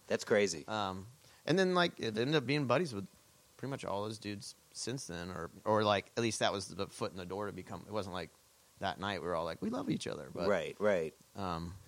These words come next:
Speaker 1: So, yeah, so then in that case, you had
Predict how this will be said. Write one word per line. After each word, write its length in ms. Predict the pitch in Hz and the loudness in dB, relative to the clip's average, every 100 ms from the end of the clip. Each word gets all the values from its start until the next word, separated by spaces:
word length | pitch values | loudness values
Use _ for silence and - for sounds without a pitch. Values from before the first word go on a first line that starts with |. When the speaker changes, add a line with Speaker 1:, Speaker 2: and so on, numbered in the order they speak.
| - | -2
Speaker 1:
So, 280 | - 175 156 | 6 8 10
yeah, 200 | 175 147 | 8 8
so 240 | - 139 | 8 6
then 320 | 131 131 127 120 | 8 6 4 2
in 120 | 123 | 4
that 200 | 123 127 | 6 4
case, 280 | - 107 - | 4 2 2
you 180 | 107 104 | 0 2
had 260 | 101 85 | 2 0